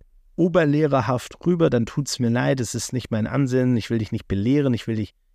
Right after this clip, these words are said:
eher inspirieren, nochmal erinnern, ähm, was du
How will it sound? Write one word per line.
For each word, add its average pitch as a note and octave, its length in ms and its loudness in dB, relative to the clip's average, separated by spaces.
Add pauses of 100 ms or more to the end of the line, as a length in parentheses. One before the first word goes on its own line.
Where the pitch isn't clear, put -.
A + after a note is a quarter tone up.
eher A2 260 0
inspirieren, B2 600 2
nochmal A2 340 0
erinnern, A#2+ 540 0 (440)
ähm, G#2 440 0 (260)
was G#2+ 460 -4
du A2 300 0